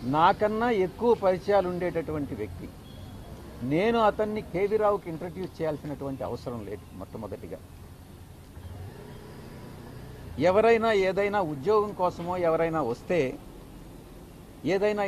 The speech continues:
ఇండస్ట్రియలిస్ట్కి ఫోన్ చేసి చెప్పమంటే చెప్తానే కానీ నాకు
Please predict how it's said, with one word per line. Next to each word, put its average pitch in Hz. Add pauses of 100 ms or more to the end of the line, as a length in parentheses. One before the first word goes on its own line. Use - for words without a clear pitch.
ఇండస్ట్రియలిస్ట్కి 190
ఫోన్ 165
చేసి 170 (320)
చెప్పమంటే 156 (120)
చెప్తానే 147
కానీ 151 (1500)
నాకు 180